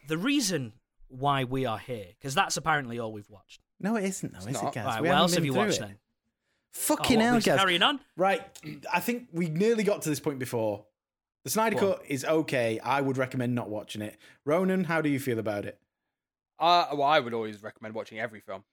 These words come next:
Speaker 2: There you
Speaker 3: That's,
Speaker 2: go.
Speaker 3: that's why I'm, that's
Speaker 2: Ronan
Speaker 3: that's
Speaker 2: says,
Speaker 3: how I am.
Speaker 2: "Watch every film on earth." Gaz,
Speaker 1: Brilliant.
Speaker 2: what about you?
Speaker 1: I'd say if you are a fan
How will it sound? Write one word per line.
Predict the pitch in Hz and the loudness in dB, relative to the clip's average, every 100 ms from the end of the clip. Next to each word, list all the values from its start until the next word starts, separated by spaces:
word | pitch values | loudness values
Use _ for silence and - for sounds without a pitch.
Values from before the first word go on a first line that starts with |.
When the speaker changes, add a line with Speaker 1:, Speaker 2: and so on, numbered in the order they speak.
| _ - | _ -4
Speaker 2:
There | 117 | -2
you | 117 | 0
Speaker 3:
That's, | 110 | -2
Speaker 2:
go. | 98 | -4
Speaker 3:
that's | 110 - | -10 -10
why | 113 | -8
I'm, | 107 104 | -8 -8
that's | - | 0
Speaker 2:
Ronan | 175 226 | 2 4
Speaker 3:
that's | 190 | 4
Speaker 2:
says, | 196 | 6
Speaker 3:
how | 165 | 6
I | 147 | 6
am. | 139 | 6
Speaker 2:
"Watch | 185 - - | 4 0 0
every | 202 190 214 | 0 2 2
film | 160 147 | 2 2
on | 139 | 0
earth." | 107 110 - _ - - | -2 -4 -8 _ -20 -2
Gaz, | 202 220 - | 2 2 0
Speaker 1:
Brilliant. | - 117 101 101 | -6 -12 -10 -4
Speaker 2:
what | 156 | 0
about | 151 | 0
you? | 131 101 - - - - - - - | 0 -4 -6 -12 -20 -20 -20 -18 -2
Speaker 1:
I'd | 165 202 - | 0 2 0
say | - 180 180 170 143 _ | 0 0 0 -4 -8 _
if | 202 220 - | -4 -4 -6
you | 160 175 196 196 190 - | -8 -6 -4 -4 -6 -4
are | 147 147 139 - | 0 2 2 0
a | 135 123 | -4 -6
fan | - - 151 151 | -8 -2 0 -2